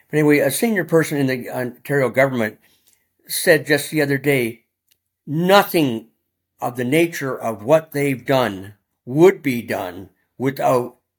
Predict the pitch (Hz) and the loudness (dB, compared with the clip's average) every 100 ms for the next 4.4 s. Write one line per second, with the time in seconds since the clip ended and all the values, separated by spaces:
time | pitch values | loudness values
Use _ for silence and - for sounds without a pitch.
0 | _ 123 117 139 120 107 98 101 98 98 | _ -4 0 2 2 0 -2 -4 -6 -8
1 | 90 - - _ _ _ _ _ _ _ | -10 -12 -20 _ _ _ _ _ _ _
2 | _ _ _ _ _ _ _ - 135 123 | _ _ _ _ _ _ _ 0 2 0
3 | - 143 123 123 120 117 104 104 107 101 | -2 -2 4 4 4 2 2 -2 -2 -6
4 | 90 - - | -12 -12 -18